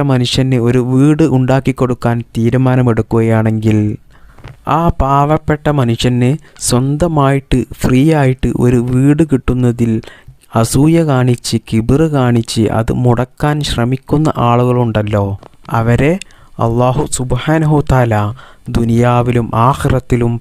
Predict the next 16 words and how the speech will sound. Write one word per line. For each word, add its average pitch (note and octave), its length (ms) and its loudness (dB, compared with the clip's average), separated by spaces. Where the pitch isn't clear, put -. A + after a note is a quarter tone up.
പരാജയപ്പെടുത്തുന്നതാണ്. A#2 1500 0
അപ്പോ B2+ 180 0
പ്രിയപ്പെട്ടവരെ, B2+ 800 -2
ആർക്കെങ്കിലും E3 560 0
എവിടെ C3+ 380 0
നിന്നെങ്കിലും C3+ 500 0
ഉപകാരങ്ങളോ C3 680 0
ആനുകൂല്യങ്ങളോ C3 680 0
കിട്ടുന്നുണ്ടെങ്കിൽ C#3 760 0
അതിൽ B2+ 220 0
അസൂയ D#3+ 460 2
കാണിച്ച് C3+ 440 -2
കിബിറ് B2 440 -2
കാണിച്ച് B2+ 460 -2
അത് A#2 220 0
മുടക്കാൻ A#2 440 -2